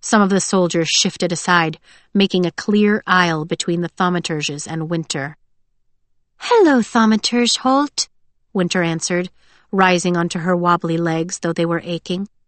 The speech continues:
She felt like she should be afraid of these men and women. Normally, the sight of their coats and embroidered runes filled her with anxiety and dread, and a thousand memories of people dying on the throne room floor.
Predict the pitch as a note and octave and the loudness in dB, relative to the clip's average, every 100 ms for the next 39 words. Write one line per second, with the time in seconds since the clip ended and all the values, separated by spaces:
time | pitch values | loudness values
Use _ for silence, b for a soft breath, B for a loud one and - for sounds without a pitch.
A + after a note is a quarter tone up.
0 | _ _ _ _ - C#4 - D4+ A3 G#3 | _ _ _ _ -2 0 2 2 2 0
1 | - A3 G#3+ G#3 F#3+ - A3 G3+ F3+ E3 | 0 0 0 0 0 2 2 2 0 -2
2 | F3 E3+ E3 E3 E3 E3 F3 b b b | -2 0 -2 -2 -2 -4 -8 b b b
3 | - G#3+ A#3 F#3+ E3+ E3+ - F#3+ F3 E3+ | 4 6 6 4 2 0 2 2 2 -2
4 | D#3+ - F3+ E3+ E3+ E3 E3 F#3+ F3+ E3+ | -4 -2 -2 0 -2 -2 0 0 0 0
5 | F#3+ G3 F3 E3+ - G3+ F#3 F#3 F3 E3 | 0 0 0 -2 -4 -4 -2 -2 -2 -4
6 | E3+ D#3+ F#3+ F#3+ F3 E3 E3 - F#3+ F3+ | -6 -2 2 2 0 -2 -6 -4 0 0
7 | E3 - _ _ _ - G#3+ G#3 - A3+ | -2 -10 _ _ _ -2 2 2 0 2
8 | A3+ A#3+ C4 A#3+ A3+ A3 F#3 E3+ F3+ - | 4 4 4 6 4 4 2 0 -4 -4
9 | - G#3 G3 G3 G3 G#3 G3 F#3 F3+ F3 | -4 -2 -2 2 4 4 4 2 0 -2
10 | - G3 G3+ G3+ F3+ F3 E3 - F#3+ F#3 | 0 2 4 4 2 0 -4 -2 0 0
11 | D3 | -2